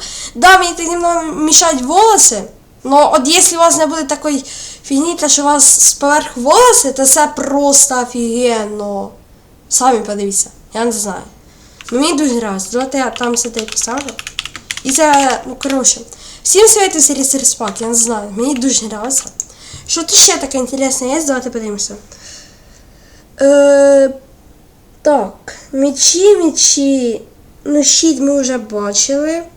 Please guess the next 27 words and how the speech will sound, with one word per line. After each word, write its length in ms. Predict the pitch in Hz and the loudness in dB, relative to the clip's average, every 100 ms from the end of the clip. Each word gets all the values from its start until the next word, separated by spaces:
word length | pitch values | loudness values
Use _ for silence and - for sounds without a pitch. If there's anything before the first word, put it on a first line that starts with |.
| - - - - - | -20 -20 -20 -18 -6
Ще 440 | - 285 277 262 | -2 0 0 0
різні 340 | 254 262 254 285 | -4 -4 -4 -4
мечі. 520 | 294 294 - 330 359 370 - - - - - - - - - - - - - - | -4 -4 -6 -6 -10 -14 -20 -20 -20 -20 -20 -20 -20 -20 -20 -20 -20 -20 -20 -8
Опа, 380 | - 311 269 226 | -2 -2 -2 -2
я 240 | 247 311 | 2 2
знайшов 680 | 339 330 302 - 320 302 302 - | 2 2 2 2 2 0 -2 -6
лук. 640 | 277 269 247 196 - - - | -4 -2 -4 -6 -14 -14 -10
Ну, 140 | 247 269 | -6 0
давайте 380 | 311 339 320 | 2 2 0
спочатку 420 | - 339 320 285 - - - - - - - 226 | 0 0 0 -2 -10 -20 -20 -20 -20 -20 -18 -8
введемо 480 | 226 294 311 339 | 0 2 2 0
якусь 540 | 320 320 277 - - - | -2 -2 2 4 4 2
теж 320 | - 311 294 269 | 0 -2 -2 -4
круту. 240 | 277 277 440 | -6 -2 4
Давайте 300 | 370 381 453 | 4 4 2
перевіримо, 460 | 370 381 415 392 | 4 4 4 4
що 160 | - 311 | 2 0
робота 520 | 302 349 381 320 262 | 2 0 2 2 2
з 120 | 226 | 0
незарітовими, 840 | 269 311 302 294 269 202 190 190 208 | 2 2 2 0 -2 -6 -10 -10 -2
чисто. 400 | - 240 - - - - - - | 0 2 0 -2 -14 -20 -20 -8
Бо 80 | 226 | -2
я 300 | 262 311 370 | 2 4 2
не 160 | 330 320 | 0 -2
перевіряв. 540 | 311 302 285 269 180 - - - - - - - - - _ | -2 -2 0 0 -2 -8 -20 -18 -14 -14 -16 -20 -20 -20 _
З 440 | - - 285 302 311 | -2 0 2 2 0
усіма. 720 | 277 - 269 285 359 403 | 0 0 0 0 4 2